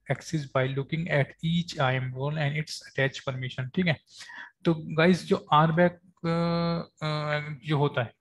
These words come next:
मतलब ये नॉर्मल जो हम एक्सेस करके, मतलब मैंने रूट से एक्सेस किया और एक यूजर क्रिएट करके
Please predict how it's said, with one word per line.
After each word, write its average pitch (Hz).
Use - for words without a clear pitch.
मतलब 143
ये 156
नॉर्मल 147
जो 147
हम 143
एक्सेस 143
करके, 139
मतलब 127
मैंने 135
रूट 135
से 143
एक्सेस -
किया 139
और 139
एक 131
यूजर 139
क्रिएट 139
करके 139